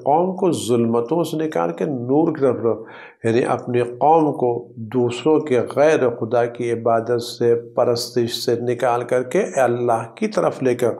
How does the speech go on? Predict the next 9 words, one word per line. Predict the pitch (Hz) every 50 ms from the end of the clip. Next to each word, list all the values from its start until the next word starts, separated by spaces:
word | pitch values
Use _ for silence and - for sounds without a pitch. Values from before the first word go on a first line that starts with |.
| - - - - - - - - - - - -
"वज़क्किरहुम | 113 120 123 120 113 - 131 131 - - - - - - 208 202 196 220 233 214 190 170
बिअय्यामिल्लाह", | 160 170 - 123 127 120 110 117 117 113 110 110 113 117 113 113 113 120 127
उनको | 139 139 139 135 131
अल्लाह | 120 117 117 117 120 123
के | 117 123 117 110
दिनों | 107 117 120 131 151 160
की | 156 - 131 123 117 117 127
याद | 135 151 175 170 147 143
दिलाओ, | 165 156 170 180 190 208 220 208 - -